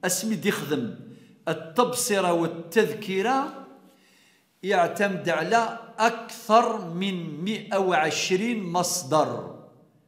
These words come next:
المصادر ينس، المراجع ينس. أمين سمحتي يبوي دمان سي مائة وعشرين لاوانصر.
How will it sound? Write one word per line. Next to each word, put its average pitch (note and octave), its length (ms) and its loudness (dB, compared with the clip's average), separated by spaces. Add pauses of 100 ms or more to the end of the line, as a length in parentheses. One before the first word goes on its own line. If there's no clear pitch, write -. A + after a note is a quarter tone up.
(1000)
المصادر F3 640 0
ينس، C#3 200 -4
المراجع D#3+ 560 0
ينس. A2 480 -8 (1400)
أمين G3 580 0
سمحتي F3+ 880 -4
يبوي D3+ 420 -4
دمان G#3 840 0 (520)
سي - 280 -4
مائة F#3+ 280 2
وعشرين F#3 920 6
لاوانصر. E3 680 4